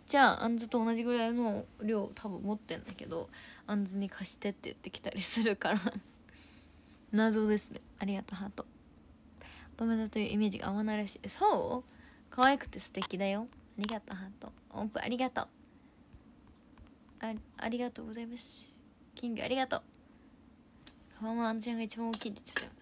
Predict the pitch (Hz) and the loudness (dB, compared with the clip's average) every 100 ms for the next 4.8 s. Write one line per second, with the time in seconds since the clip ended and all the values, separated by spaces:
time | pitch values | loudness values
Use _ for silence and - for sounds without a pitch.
0 | - - 220 208 - 190 175 185 190 - | -10 0 2 2 0 -4 -2 0 -2 -4
1 | 202 208 208 202 202 208 202 208 - - | -4 -2 0 0 0 -2 -2 -4 -6 -18
2 | - - - - - - - - - 185 | -20 -20 -20 -20 -20 -20 -20 -18 -6 -4
3 | 185 180 - - - - - - - - | -2 -2 -4 -6 -8 -12 -20 -20 -20 -20
4 | - 202 202 190 196 - - | -14 -6 -6 -6 -10 -12 -16